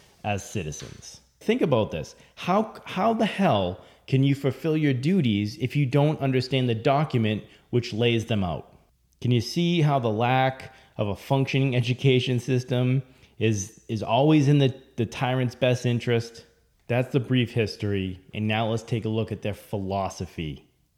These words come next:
Again, very important. The founders' political philosophy was man's right to his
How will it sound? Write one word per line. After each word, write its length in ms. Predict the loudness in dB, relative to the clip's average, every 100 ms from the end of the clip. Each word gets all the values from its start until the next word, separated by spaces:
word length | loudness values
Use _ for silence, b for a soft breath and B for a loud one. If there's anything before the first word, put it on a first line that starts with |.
| _
Again, 240 | -4 -4
very 560 | -4 0 2 4 2 0
important. 720 | -4 -8 -8 -6 -6 -8 -14 _ _ _ _
The 100 | -8
founders' 480 | 0 2 2 2 0
political 460 | 0 2 4 2 -2
philosophy 800 | 0 2 4 2 -2 -2 0 0
was 460 | 0 0 -2 -8 -18 b b b
man's 580 | -6 -2 0 2 2 2
right 380 | 0 0 0 0
to 140 | -2 -2
his 160 | -2